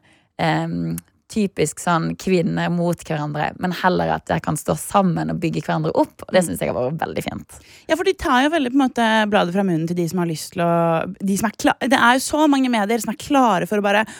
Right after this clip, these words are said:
Speaker 2: «Å, dette blir boksefight»,
Speaker 1: Ja.
Speaker 2: liksom. Disse to kvinnene hater hverandre.
Speaker 1: Mm.
Speaker 2: Eh, men i det, eh, Taylor Swift er på den premieren, og de blir fotografert sammen, så har vi ingenting vi kan si.
Speaker 1: Ja,
Speaker 2: Fordi
Speaker 1: nettopp.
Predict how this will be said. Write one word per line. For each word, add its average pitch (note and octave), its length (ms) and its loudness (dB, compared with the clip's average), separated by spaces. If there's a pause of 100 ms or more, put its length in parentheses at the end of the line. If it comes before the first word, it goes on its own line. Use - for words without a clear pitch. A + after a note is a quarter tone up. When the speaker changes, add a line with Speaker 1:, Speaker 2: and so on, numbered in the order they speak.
(140)
Speaker 2:
«Å, A#3+ 80 6
dette G#3 160 -2
blir G#3 140 -2 (160)
boksefight», - 500 -4
Speaker 1:
Ja. A#3 400 6
Speaker 2:
liksom. B3 300 -2
Disse A3 160 -6
to G#3+ 100 -10
kvinnene G#3 300 -6
hater A3+ 640 2
hverandre. E3+ 460 2 (180)
Speaker 1:
Mm. G#3 180 4
Speaker 2:
Eh, G3+ 300 2
men A3+ 200 0
i B3+ 40 0
det, G#3+ 560 0
eh, G#3+ 380 -6
Taylor G#3+ 220 -6
Swift - 240 -8 (120)
er E3+ 160 2
på G#3+ 140 -6
den F#3+ 100 -4
premieren, G#3 500 -2
og G3 80 -6
de G3 80 -2
blir G3 140 -4
fotografert G3+ 420 -8
sammen, G#3+ 280 -4 (240)
så C4+ 120 -4
har A#3 120 -2
vi G3 180 -6
ingenting F#3 300 -6
vi E3+ 80 -8
kan G3 100 -6
si. A#3+ 180 -6 (160)
Speaker 1:
Ja, C#4 200 4
Speaker 2:
Fordi A#3 220 4
Speaker 1:
nettopp. G#3+ 200 -2